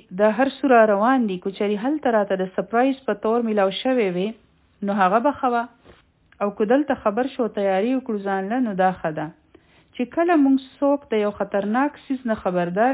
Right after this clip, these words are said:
کړي، چې ګوره مخکې ډېر سخت چیکینګ کیږي او دا، دا څیزونه نه پرېږدي، نو موږ د هغو نه نه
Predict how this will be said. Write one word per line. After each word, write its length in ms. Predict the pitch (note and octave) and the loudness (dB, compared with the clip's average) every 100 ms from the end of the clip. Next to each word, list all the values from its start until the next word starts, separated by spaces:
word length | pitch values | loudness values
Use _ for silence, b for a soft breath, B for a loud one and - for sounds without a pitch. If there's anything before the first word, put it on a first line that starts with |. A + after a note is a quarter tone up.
| C4+ | -2
کړي، 160 | C4 B3 | -6 -6
چې 60 | G#3 F#3+ | -8 -4
ګوره 220 | G#3+ G#3 G3+ | -4 -4 -6
مخکې 200 | G#3+ G3+ F#3 | -8 -8 -4
ډېر 120 | A3 A3 - | -4 -6 -10
سخت 180 | B3+ - - | -12 -12 -6
چیکینګ 340 | B3 B3 C4 A#3+ | -4 -2 -4 -4
کیږي 320 | B3 A#3+ A#3 C4 F#3+ | -6 -6 -6 -6 -6
او 60 | F#3 | -2
دا، 80 | F#3+ F#3+ | -2 0
دا 100 | F#3 F#3 | -2 -4
څیزونه 340 | F#3 F#3 G3+ F#3+ | -8 -6 -6 -4
نه 60 | A3+ - | -6 -4
پرېږدي، 400 | C4 A3+ G#3+ C4 B B B B - | -4 -4 -6 -6 B B B B -6
نو 60 | G#3+ | 0
موږ 120 | C4+ C4+ | 2 2
د 40 | G#3+ | 2
هغو 220 | G#3+ B3+ | 2 0
نه 60 | B3 | 0
نه 80 | B3+ | 0